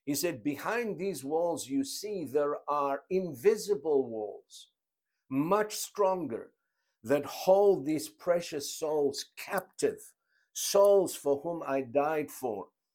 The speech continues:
And only the glorious gospel of Christ can set them free from their sin, from their unbelief and shame." And, uh,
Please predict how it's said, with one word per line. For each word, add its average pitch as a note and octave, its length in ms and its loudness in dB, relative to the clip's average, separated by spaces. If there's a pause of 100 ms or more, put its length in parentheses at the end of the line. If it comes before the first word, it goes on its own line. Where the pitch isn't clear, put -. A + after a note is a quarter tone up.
(300)
And C#3 200 4
only G#3 400 4
the C#3 200 0
glorious F#3 800 4
gospel C#3+ 680 0
of A#2 160 -2
Christ C3+ 540 -2
can B2+ 180 -6
set C#3+ 340 -4
them B2 180 -8
free D3 520 -6 (280)
from C3+ 340 0
their B2+ 280 -4
sin, F#3 500 -2
from C3+ 320 -4
their B2 260 -4
unbelief C3+ 680 -2
and A2 140 -10
shame." G#2+ 460 -10 (2000)
And, D#3 340 0
uh, D3+ 220 2